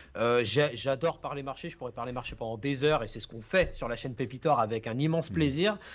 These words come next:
Speaker 1: Mais je voulais, euh, revenir sur des fonctionnalités qui, qui parlent peut-être plus à des traders actifs. Euh, voilà, c'est l'occasion de parler d'Active Trader un petit peu et, et, et de,
Speaker 2: Non,
Speaker 1: de
Speaker 2: c'est,
Speaker 1: montrer
Speaker 2: c'est
Speaker 1: un
Speaker 2: intéressant, ouais. Mhm.
Speaker 1: Ouais. Ouais, ça change un peu, ça change un peu. Donc,
Speaker 2: Ok.
Speaker 1: euh,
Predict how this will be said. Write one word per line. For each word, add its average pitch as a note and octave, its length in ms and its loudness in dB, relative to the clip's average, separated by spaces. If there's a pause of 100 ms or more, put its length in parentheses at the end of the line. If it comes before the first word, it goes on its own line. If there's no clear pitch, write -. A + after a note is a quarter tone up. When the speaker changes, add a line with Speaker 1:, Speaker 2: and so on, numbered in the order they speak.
(220)
Speaker 1:
Mais G3 360 8
je E3 160 0
voulais, F#3 540 4
euh, D3 220 4
revenir D#3 420 4
sur D#3+ 140 -4
des C3+ 80 2
fonctionnalités D3 640 -2
qui, C#3 260 -8
qui D3 140 -8
parlent D3 260 2
peut-être D3+ 320 -2
plus F#3 240 -6
à C#3+ 60 2
des C3+ 140 -2
traders D#3 400 2
actifs. D3+ 500 -2 (380)
Euh, B2 580 6
voilà, B2 240 2
c'est C#3 140 -4
l'occasion C#3+ 360 0
de D3+ 80 -4
parler C#3+ 220 2
d'Active - 300 -4
Trader C#3+ 280 0
un C3 120 2
petit A#2 180 -10
peu C#3+ 340 0
et, A2 260 -2 (360)
et, A#2 360 0
et A#2+ 40 4
de, A#2+ 100 4
Speaker 2:
Non, A#2+ 100 4
Speaker 1:
de A#2+ 120 0
Speaker 2:
c'est, A#2+ 60 2
Speaker 1:
montrer C3 300 2
Speaker 2:
c'est D#3+ 40 8
Speaker 1:
un D3+ 40 6
Speaker 2:
intéressant, G#2 460 0
ouais. F2+ 120 -6
Mhm. G2+ 260 -2 (200)
Speaker 1:
Ouais. A#2 120 -2 (280)
Ouais, C4+ 160 4
ça G3 140 2
change G#3+ 220 2
un C#4 100 6
peu, C#4 260 0
ça - 140 -4
change E3 220 -2
un G3+ 80 -2
peu. G#3+ 200 -6 (200)
Donc, A#2+ 240 -2
Speaker 2:
Ok. B2 80 -2
Speaker 1:
euh, B2+ 480 6